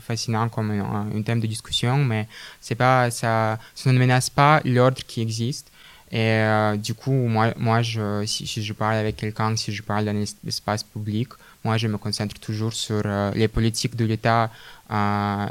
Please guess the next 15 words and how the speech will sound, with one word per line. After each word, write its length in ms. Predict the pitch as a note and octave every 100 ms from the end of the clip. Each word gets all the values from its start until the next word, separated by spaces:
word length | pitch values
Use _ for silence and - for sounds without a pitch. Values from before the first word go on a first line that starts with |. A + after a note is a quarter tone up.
| A1 - -
euh, 220 | G#2+ G2+
économique, 520 | A2+ A2+ A2+ G#2+ D3 - - -
euh, 280 | A2+ G#2+ G#2
avant 240 | - G#2+ G#2+
tout, 320 | - D3 F#3 -
et 400 | - G#2+ G#2 G#2+
les 140 | G#2 G#2+
politiques, 500 | - G#2+ G#2+ A#2+ A2+ -
euh, 340 | G#2 G2+ G2+ G2+ - -
sur 220 | - -
la 100 | G#2+
migration, 640 | G#2 G#2 G#2+ A2 - A2+ B2+
par 160 | A2+
exemple, 540 | G#2+ G#2+ G#2+ A#2+ A#2+ -
euh, 280 | G#2 G#2